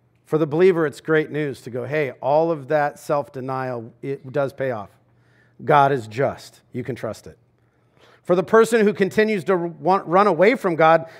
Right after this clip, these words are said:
this is a terror. You might look around and be going,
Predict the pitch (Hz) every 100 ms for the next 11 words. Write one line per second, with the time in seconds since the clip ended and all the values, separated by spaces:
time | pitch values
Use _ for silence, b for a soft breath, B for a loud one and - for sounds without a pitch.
0 | B 202 190 190 208 - 233 311 135 90
1 | _ _ _ _ _ _ _ _ _ -
2 | 202 254 240 226 208 196 220 277 247 202
3 | 196 202 202